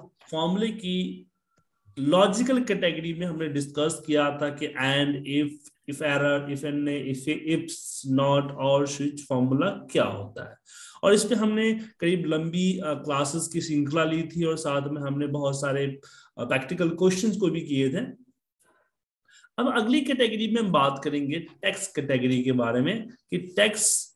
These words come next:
कैटेगरी क्या है। देखिए, इसमें कुछ नए फॉर्मूला भी है, कुछ पुराने फॉर्मूला भी है। जो नए फॉर्मूले हैं वो सिर्फ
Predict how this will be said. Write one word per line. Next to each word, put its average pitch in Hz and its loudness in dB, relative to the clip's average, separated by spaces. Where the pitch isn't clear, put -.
कैटेगरी 143 4
क्या 120 4
है। 101 -2
देखिए, 269 6
इसमें 269 6
कुछ 285 4
नए 190 8
फॉर्मूला 208 4
भी 220 0
है, 247 4
कुछ 147 -4
पुराने 139 0
फॉर्मूला 120 -2
भी 110 -4
है। 110 -4
जो 127 -2
नए 139 4
फॉर्मूले 202 0
हैं 202 -2
वो 196 -4
सिर्फ 190 -2